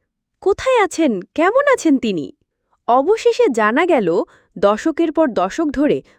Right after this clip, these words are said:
ভক্তদের মনে জমে থাকা সেই প্রশ্নের উত্তর। আজ আমরা জানাব ক্যামেরার ঝলমলে আলো ছেড়ে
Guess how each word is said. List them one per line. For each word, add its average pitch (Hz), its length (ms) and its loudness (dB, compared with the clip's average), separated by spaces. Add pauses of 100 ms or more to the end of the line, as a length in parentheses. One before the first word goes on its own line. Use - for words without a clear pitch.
(120)
ভক্তদের 339 640 0
মনে 269 280 2
জমে 220 300 -2
থাকা 277 320 -6
সেই 311 340 0
প্রশ্নের 285 520 0
উত্তর। 156 360 -4 (520)
আজ 190 220 0
আমরা 196 220 2
জানাব 160 420 -4 (360)
ক্যামেরার 285 440 2
ঝলমলে 240 640 0
আলো 233 260 2
ছেড়ে 226 440 -2